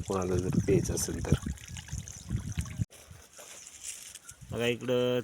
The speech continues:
चालू होता पळाटे गोळा करायला बरं का, आणि सगळे पळाटे काढलेत बोंडाळी झाल्यामुळं,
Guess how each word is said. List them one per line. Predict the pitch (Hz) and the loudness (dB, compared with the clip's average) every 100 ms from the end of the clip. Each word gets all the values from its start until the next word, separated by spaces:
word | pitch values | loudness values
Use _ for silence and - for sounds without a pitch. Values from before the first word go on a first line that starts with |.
| 127 | 2
चालू | 123 120 | 2 2
होता | 113 113 | 0 -2
पळाटे | 117 113 110 | 0 0 0
गोळा | 110 113 110 | 0 0 0
करायला | 120 113 110 | -2 -2 -2
बरं | 110 | -4
का, | 107 120 | -4 -4
आणि | 117 117 117 117 117 110 - | -4 -4 -4 -2 -4 -6 -8
सगळे | 107 104 | -6 -4
पळाटे | 104 110 104 104 | -2 -2 -2 -2
काढलेत | 110 107 107 110 | -4 -2 -2 -4
बोंडाळी | 110 104 101 | -4 -2 -4
झाल्यामुळं, | 101 104 101 101 101 | -4 -4 -4 -6 -6